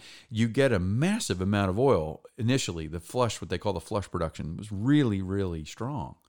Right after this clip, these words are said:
And what that did in the U S was it, it blew our production up. I mean,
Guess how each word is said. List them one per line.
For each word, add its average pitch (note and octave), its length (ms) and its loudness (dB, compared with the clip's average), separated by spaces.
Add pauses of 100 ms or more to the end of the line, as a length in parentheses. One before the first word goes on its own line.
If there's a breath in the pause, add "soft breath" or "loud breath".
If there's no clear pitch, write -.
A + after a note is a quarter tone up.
(140)
And A#2 200 2
what F#3 160 0
that G#2+ 260 2
did B2 400 4
in G2 120 0
the E2+ 80 0
U F#2 300 -2
S D#3 260 0
was E2 560 -4 (180)
it, C#3+ 460 2 (320)
it G#2+ 340 -6
blew A#2 340 2
our F2 180 2
production F#2 720 -4 (520)
up. - 300 -10 (140)
I F2 40 -6
mean, F#2 260 0